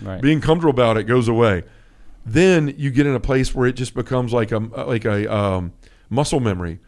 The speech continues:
Speaker 2: right? Where you're doing this stuff, but you're doing it with that intentional purpose to grow in your love and knowledge of Jesus Christ. And that's when you start moving away from being a, a spiritual baby, as Paul says, like,
Speaker 1: Mm-hmm.
Speaker 2: you're not drinking milk and eating crushed up food anymore. You're starting to eat adult food.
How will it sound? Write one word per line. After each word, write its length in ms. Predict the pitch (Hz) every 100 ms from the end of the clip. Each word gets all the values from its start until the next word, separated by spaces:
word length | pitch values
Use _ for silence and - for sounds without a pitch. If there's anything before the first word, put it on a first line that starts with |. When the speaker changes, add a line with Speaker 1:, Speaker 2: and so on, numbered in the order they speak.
| _ -
Speaker 2:
right? 200 | 120 135
Where 80 | 131
you're 140 | 123
doing 320 | 113 143 160
this 120 | 151
stuff, 380 | - 135 127 - - -
but 100 | 123
you're 100 | 120
doing 240 | 117 135
it 100 | 160
with 80 | 135
that 120 | 117
intentional 420 | 110 101 117 110 98
purpose 320 | 110 107 104
to 80 | 98
grow 320 | 104 107 113
in 80 | 104
your 100 | 98
love 240 | 101 101
and 80 | 95
knowledge 280 | 98 95 95
of 60 | -
Jesus 280 | 98 90
Christ. 400 | - 117 107 95 - - - -
And 180 | 113
that's 320 | 113 127 - 139
when 120 | 120
you 120 | 113
start 320 | 104 117 110
moving 280 | 110 120 120
away 280 | 107 107 110
from 240 | 107 98 87 - - -
being 240 | 107 127 113
a, 60 | 110
a 100 | -
spiritual 360 | - 135 117
baby, 380 | 107 110 113 104
as 120 | 98
Paul 240 | - 101 95
says, 260 | 101 98
like, 120 | 101 92
Speaker 1:
Mm-hmm. 40 |
Speaker 2:
you're 80 | 107
not 260 | 110 110 - - - -
drinking 420 | 117 131 107 107
milk 360 | 107 117 117 110
and 100 | 104
eating 240 | 113 110
crushed 300 | 98 113 -
up 100 | 104
food 200 | 120 127
anymore. 360 | 113 101 101 101
You're 140 | 101
starting 260 | - 120 107
to 60 |
eat 140 | 110 104
adult 360 | 92 110 110
food. 260 | - 98 90